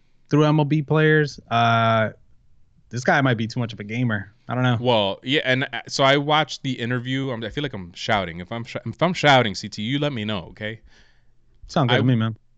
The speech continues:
Speaker 2: I watched this post-game interview. I didn't watch the game, but I watched it on M L B dot com, and I think maybe he does kinda just sit in his room and play video games all day, 'cause he, he was saying how he really enjoyed the tournament, and,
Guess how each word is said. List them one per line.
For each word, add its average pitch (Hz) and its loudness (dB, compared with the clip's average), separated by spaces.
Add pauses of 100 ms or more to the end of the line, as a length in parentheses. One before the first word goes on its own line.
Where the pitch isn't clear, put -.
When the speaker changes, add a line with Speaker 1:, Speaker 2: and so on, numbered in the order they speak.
(160)
Speaker 2:
I 131 0
watched 156 0
this - -14
post-game 143 -2
interview. 104 -2
I 117 2
didn't 131 -2
watch 110 -4
the 98 -8
game, 101 -4
but 98 -4
I 101 0
watched 107 0
it 113 -4
on 104 -4
M 104 -4
L 101 -6
B 98 -8
dot 95 -4
com, 98 -6
and 104 -4 (1200)
I 147 -10
think 427 -8
maybe 392 -2
he 302 -2
does 302 -4
kinda 247 -2
just 220 -6
sit 247 -4
in 226 -4
his 202 -2
room 185 0
and 175 -4
play 180 0
video 175 -2
games 104 -4
all 98 -6
day, 98 -8
'cause 120 -4
he, 156 -4
he 131 -6
was 151 -2
saying 160 -6
how 127 -4
he 120 -4
really 135 -4
enjoyed 117 -4
the 107 -12
tournament, 156 -4
and, 101 -6